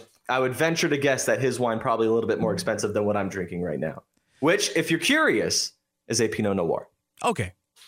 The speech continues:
Speaker 2: Thank you for that, Jordan. I'm sitting here
Speaker 1: But that is, that is for LeBron.
Speaker 2: For,
Speaker 1: That
Speaker 2: in
Speaker 1: is in
Speaker 2: honor
Speaker 1: honor
Speaker 2: of
Speaker 1: of
Speaker 2: LeBron.
Speaker 1: LeBron.
Speaker 2: In honor,
Speaker 1: Yes.
Speaker 2: in honor of the fallen LeBron James.
Speaker 1: Again,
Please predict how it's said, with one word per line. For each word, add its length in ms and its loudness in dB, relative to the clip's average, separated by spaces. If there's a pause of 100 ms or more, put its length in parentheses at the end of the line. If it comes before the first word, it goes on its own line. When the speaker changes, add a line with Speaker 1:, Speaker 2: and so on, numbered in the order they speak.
(140)
Speaker 2:
Thank 200 0
you 60 -2
for 140 -6
that, 240 -8
Jordan. 320 -2 (440)
I'm 200 0
sitting 240 2
here 80 4
Speaker 1:
But 60 2
that 120 4
is, 140 2
that 180 2
is 160 4
for 280 2
LeBron. 600 0 (380)
Speaker 2:
For, 240 0
Speaker 1:
That 100 4
Speaker 2:
in 60 4
Speaker 1:
is 80 2
in 60 2
Speaker 2:
honor 100 0
Speaker 1:
honor 180 0
Speaker 2:
of 140 0
Speaker 1:
of 100 0
Speaker 2:
LeBron. 360 -2 (500)
Speaker 1:
LeBron. 60 0
Speaker 2:
In 40 2
honor, 300 2
Speaker 1:
Yes. 160 -2
Speaker 2:
in 100 2
honor 280 2
of 120 -2
the 80 -2
fallen 480 0
LeBron 380 -2
James. 480 -6 (720)
Speaker 1:
Again, 480 2